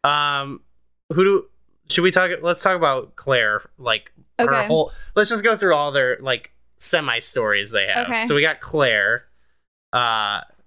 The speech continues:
Speaker 1: yeah, homemaker, died of an, uh, embolism.
Speaker 2: Mm-hmm.
Speaker 1: Um, so she doesn't
Speaker 2: Oh, and she was married to a real dummy.
Speaker 1: Donald.
Speaker 2: Yeah.
Speaker 1: What? So that was interesting,
Speaker 2: First
Speaker 1: was
Speaker 2: of all, Donald Raymond.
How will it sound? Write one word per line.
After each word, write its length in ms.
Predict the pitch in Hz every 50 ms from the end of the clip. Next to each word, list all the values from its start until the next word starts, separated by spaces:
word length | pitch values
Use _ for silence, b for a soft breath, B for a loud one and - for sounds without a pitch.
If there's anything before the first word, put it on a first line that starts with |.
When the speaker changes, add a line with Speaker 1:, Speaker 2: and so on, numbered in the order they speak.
| _ _ _ _ -
Speaker 1:
yeah, 180 | 127 104 92
homemaker, 760 | - - 156 170 170 160 156 160 - 156 151 139 143 143 135 131 - 131
died 320 | 131 131 127 139 143 139
of 140 | 147 143 135
an, 140 | 139 131 127 - - _ _ _ _ 127
uh, 220 | 120 117 113 -
embolism. 800 | - 110 113 110 107 107 110 107 104 - 117 110 104 104 110 110 - - - - _ -
Speaker 2:
Mm-hmm. 760 | 240 247 233 240 233 226 233 233 - _ _ - - - -
Speaker 1:
Um, 520 | 131 131 123 117 113 110 104 104 104 107 - - _ _ _ _ _ _ _ _ _
so 300 | - - - 139 131 127
she 240 | 123 - - - 190
doesn't 320 | 185 226 202 185 190 - - _ _ _ _ -
Speaker 2:
Oh, 120 | 262 269 254
and 120 | 240 269
she 140 | - - 311
was 160 | 294 285 254
married 440 | 240 240 233 240 233 226 226 220 208 -
to 120 | 254 226
a 140 | 208 202 196
real 300 | 202 208 208 208 208 196 185 180 -
dummy. 680 | - 202 208 208 208 202 196 196 196 208 208 - b b b b b b b b b _ _ _ _ _ _ _ _
Speaker 1:
Donald. 580 | - 143 147 175 160 123 - 65 78 - - - _ _ _ _ -
Speaker 2:
Yeah. 300 | 220 196 95 78 - 190 - _ _ _ _
Speaker 1:
What? 400 | - 185 202 202 175 - 180 180 -
So 120 | - 180
that 180 | 175 202 220 220
was 160 | 226 202 185
interesting, 400 | 196 185 185 - 175 - 185 269
Speaker 2:
First 160 | 285 302 285
Speaker 1:
was 60 | - 269
Speaker 2:
of 40 |
all, 180 | 262 254 247 240
Donald 500 | 233 - 233 233 240 247 247 240 240 220
Raymond. 840 | 220 214 208 208 214 220 220 240 247 262 262 262 262 269 269 262 -